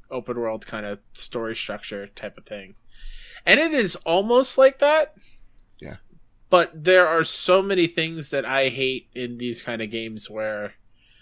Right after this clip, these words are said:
Speaker 1: there's just way too, too many loot and too many currency that all do a specific thing, and the collectibles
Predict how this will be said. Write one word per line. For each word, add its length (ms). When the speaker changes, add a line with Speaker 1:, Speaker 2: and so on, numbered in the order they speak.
Speaker 1:
there's 240
just 380
way 260
too, 440
too 180
many 260
loot 460
and 160
too 160
many 540
currency 840
that 240
all 180
do 320
a 80
specific 580
thing, 380
and 500
the 100
collectibles 960